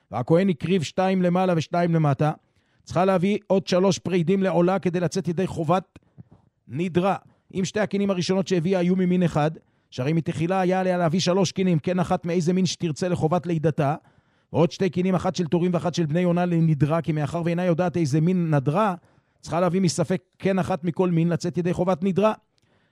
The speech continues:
אבל היא הביאה רק שתי קינים, שהראשונה שבהן עלתה לחובתה ובשנייה יש ספק אם עלתה לנדרה, וגם נפסל בה עוף אחד שנעשה למטה.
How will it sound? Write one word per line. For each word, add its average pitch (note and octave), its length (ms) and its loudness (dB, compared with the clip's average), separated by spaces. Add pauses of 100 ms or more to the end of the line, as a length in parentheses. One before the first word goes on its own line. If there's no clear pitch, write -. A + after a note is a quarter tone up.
(120)
אבל D3+ 220 2
היא F#3+ 120 4
הביאה F#3+ 200 2
רק F#3 120 -2
שתי G3 200 0
קינים, F#3+ 280 -2
שהראשונה E3 500 0
שבהן F3 400 2
עלתה E3+ 300 0 (100)
לחובתה D#3 560 0
ובשנייה E3 400 -2
יש E3+ 80 -2
ספק F3 440 -4 (500)
אם D#3+ 80 2
עלתה D#3+ 260 0
לנדרה, F3 540 2
וגם D#3+ 220 0
נפסל F3+ 300 0
בה E3 100 2
עוף F#3 280 -2
אחד F3 200 -2
שנעשה E3+ 360 -2
למטה. D3+ 420 0